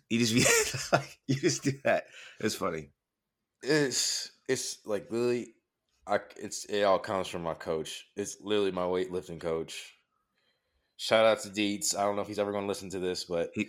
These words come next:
Speaker 1: he's not.
Speaker 2: uh, shit, you never know. You never know.
Speaker 1: So do we wanna start out with some nasty shit first, or save that for later?
Speaker 2: Nah, we can get graphic in this bitch.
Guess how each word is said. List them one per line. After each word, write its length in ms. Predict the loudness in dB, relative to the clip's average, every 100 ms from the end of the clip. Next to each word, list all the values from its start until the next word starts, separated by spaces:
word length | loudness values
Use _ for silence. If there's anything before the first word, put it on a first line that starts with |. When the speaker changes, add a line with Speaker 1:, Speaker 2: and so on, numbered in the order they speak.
| -4
Speaker 1:
he's 180 | -4 -2
not. 280 | -2 -4 -8 _ _ _ _ -20 -6
Speaker 2:
uh, 300 | 0 2 0
shit, 240 | -2 -8 -8 -6
you 140 | 2
never 300 | 8 8 8
know. 440 | 4 6 4 2 -6 _ _ _ _ _ _
You 140 | -2 4
never 300 | 6 6 6
know. 520 | 6 6 6 4 0 -8 _ _ _ _ _ _ _ _ _ -20 _ _ -12
Speaker 1:
So 180 | -2 0
do 80 | 2
we 60 |
wanna 140 | 2 4
start 160 | 8
out 80 | 8
with 100 | 6
some 140 | 2
nasty 360 | 6 6 6 0
shit 200 | -2 -2
first, 300 | 2 2 2
or 380 | 2 2 0 -4 _ _ _ _ _ _ -14
save 200 | -4 2
that 120 | 2 2
for 120 | -2
later? 320 | -2 -2 -6 -14 _ _ _ _ _ _ _ _ _ _ _ _ _ _ _ _ _ _ _
Speaker 2:
Nah, 180 | 2 4
we 100 | 4
can 100 | 0
get 140 | -2 2
graphic 300 | 2 0 -6
in 80 | -8
this 120 | -6
bitch. 280 | -4 -6